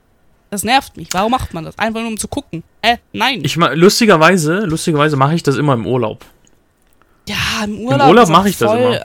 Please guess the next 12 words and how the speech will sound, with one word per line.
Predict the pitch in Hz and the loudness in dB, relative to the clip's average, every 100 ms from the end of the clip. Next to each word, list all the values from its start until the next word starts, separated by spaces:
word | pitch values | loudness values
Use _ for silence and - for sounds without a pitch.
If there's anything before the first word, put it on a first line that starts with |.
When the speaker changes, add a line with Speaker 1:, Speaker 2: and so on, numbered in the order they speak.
| - | -8
Speaker 1:
anders. | 202 254 247 233 - | -8 -6 -6 -8 -12
Im | 196 | -12
Ausland | 185 196 - 214 | -10 -10 -10 -10
gibt's | 190 - | -10 -10
andere | 190 190 202 | -10 -10 -12
Produkte, | - 202 196 - 220 208 | -14 -12 -12 -12 -10 -8
die | 190 | -10
Läden | 170 185 190 | -10 -12 -12
sind | 190 | -14
irgendwie | - 190 180 | -14 -14 -14
anders, | 180 190 190 | -14 -14 -14
aber | 180 175 | -14 -16